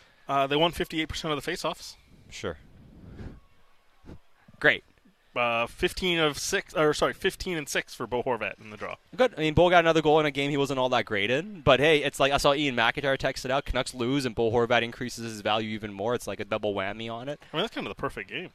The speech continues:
Speaker 2: I guess so. Up
Speaker 1: I-,
Speaker 2: the
Speaker 1: if,
Speaker 2: value,
Speaker 1: if, if you're in a
Speaker 2: help you
Speaker 1: rebuild
Speaker 2: lose.
Speaker 1: anyways, right? This is a, uh, perfect result. A goal, adding t-, uh, twenty-three now. Sorry, twenty-two on the season.
Speaker 2: Yeah.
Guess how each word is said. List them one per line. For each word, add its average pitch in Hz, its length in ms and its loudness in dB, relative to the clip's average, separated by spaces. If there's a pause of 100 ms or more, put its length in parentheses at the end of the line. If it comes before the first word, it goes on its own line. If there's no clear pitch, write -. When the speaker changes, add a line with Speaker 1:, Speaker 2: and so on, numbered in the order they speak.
Speaker 2:
I 131 80 -2
guess 160 180 0
so. 117 140 0
Up 156 120 2
Speaker 1:
I-, 156 60 0
Speaker 2:
the 151 80 0
Speaker 1:
if, 131 40 2
Speaker 2:
value, 135 540 6
Speaker 1:
if, 160 60 -8
if - 160 -12
you're 147 260 -2
in 151 80 -2
a - 20 -2
Speaker 2:
help 143 160 10
you 160 60 4
Speaker 1:
rebuild 151 280 6
Speaker 2:
lose. - 120 6
Speaker 1:
anyways, 131 360 0
right? 151 140 -4
This 185 140 -12
is 165 140 -8
a, 156 200 -2
uh, 143 200 -4 (560)
perfect 170 260 -2
result. - 540 0 (520)
A 113 80 -6
goal, 123 460 0 (560)
adding 127 240 -2
t-, - 100 -16 (100)
uh, 107 440 -4
twenty-three 139 800 -6
now. 196 420 -2
Sorry, 151 180 -2
twenty-two 156 600 -4 (360)
on 170 100 -8
the 185 60 -12
season. 226 340 -12 (220)
Speaker 2:
Yeah. 101 260 -4